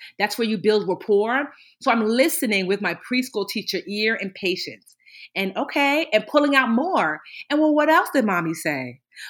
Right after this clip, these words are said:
Well, what else happened on the playground? And he didn't give you the ball." Okay, you know, like, I'm pulling out more and you're feeling more and more relaxed. And then you, you're sharing it. And then from there, while you're speaking, I'm also pulling out w-, like, what's really happening.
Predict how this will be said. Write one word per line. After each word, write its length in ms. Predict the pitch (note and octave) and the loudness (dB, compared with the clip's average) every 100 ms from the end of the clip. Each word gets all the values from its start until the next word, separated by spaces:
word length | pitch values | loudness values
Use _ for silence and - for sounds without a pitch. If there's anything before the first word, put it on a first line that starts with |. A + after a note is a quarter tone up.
| - | 0
Well, 140 | C4+ | 4
what 180 | C#4+ D4+ | 6 6
else 220 | D#4+ G4+ | 6 4
happened 320 | - A#3 A3 F#3 | 4 2 2 -4
on 80 | |
the 80 | E3+ | -4
playground? 560 | E3+ E3+ D#3+ E3 D3 D3 - - | -4 -4 -4 -6 -8 -10 -16 -4
And 80 | A3+ | 2
he 80 | D4+ | 4
didn't 140 | A4 | 4
give 120 | F4 | 4
you 180 | C4 C4 | 2 2
the 100 | G3+ | 2
ball." 580 | F3 D#4+ F#4 G#3 G3 G#3 - - G#4+ | 0 2 4 4 2 -2 -8 -2 0
Okay, 160 | - D#4+ | 2 6
you 80 | D#4 | 8
know, 140 | D#4 | 8
like, 120 | C#4 | 6
I'm 160 | B3 A#3 | 4 2
pulling 420 | - D#4 E4 D4+ | 4 4 6 6
out 180 | C#4+ A#3 | 6 6
more 560 | A3 C#4+ D#4 A3+ G#3 A3 - - | 4 4 2 -2 -2 -2 -10 -2
and 160 | A#3 B3 | 4 6
you're 160 | C#4 | 4
feeling 320 | C#4+ C#4 B3 G3+ | 4 2 4 4
more 240 | A3+ C4 | 4 4
and 100 | B3+ | 4
more 200 | A#3+ A3+ | 4 2
relaxed. 760 | F3 F3 F#3 C#4 - - - - _ _ _ _ | 0 2 4 4 0 -14 -16 -20 _ _ _ _
And 120 | B3 | 2
then 100 | B3+ | 4
you, 160 | B3 B3 A3+ | 4 2 0
you're 120 | A#3+ | -2
sharing 440 | - D4+ F4+ D#4+ | 2 4 4 4
it. 100 | B3 | 2
And 120 | A#3+ B3+ | 2 2
then 120 | C4 | 2
from 160 | B3 | 2
there, 160 | A3 D4+ | 2 2
while 280 | A3 A#3+ D4 | 4 2 2
you're 100 | C#4+ | -2
speaking, 560 | - F4 G4 F#4+ G#3 G3+ | -2 0 0 0 -6 -2
I'm 180 | A3 A#3 G#3+ | -2 -2 -2
also 380 | C4+ C#4 B3+ - | -4 -2 -6 -6
pulling 280 | - D4+ B3+ | -4 -2 2
out 180 | B3 A#3 - - _ _ | 2 0 -4 -20 _ _
w-, 140 | F3 - | -8 -2
like, 220 | A3 F3 | 0 2
what's 180 | A3 A3 | 0 -2
really 540 | E3 G3+ B3 B3 G#3 | -4 0 2 4 4
happening. 680 | F#3 G3+ G3+ - D#3+ D3+ D3 | 2 2 0 -2 -6 -6 -10